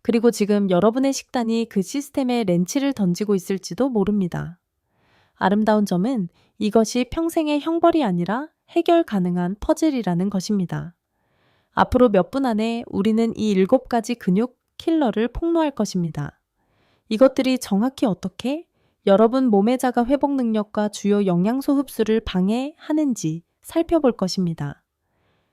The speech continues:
그리고 가장 중요하게는 여러분이 즉시 할 수 있는 간단하고 강력한 대체 방법을 보여드리겠습니다. 여러분,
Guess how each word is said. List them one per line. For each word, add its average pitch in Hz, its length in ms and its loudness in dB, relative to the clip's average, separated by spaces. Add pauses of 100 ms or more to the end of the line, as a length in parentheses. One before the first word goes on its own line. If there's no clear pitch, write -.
(180)
그리고 226 280 4
가장 220 360 0
중요하게는 214 760 0 (380)
여러분이 254 480 4
즉시 196 500 -4
할 294 180 0
수 311 200 -4
있는 220 340 0
간단하고 220 680 0
강력한 226 600 -2
대체 196 300 -4
방법을 202 640 -2
보여드리겠습니다. 190 1160 -2 (800)
여러분, 196 480 4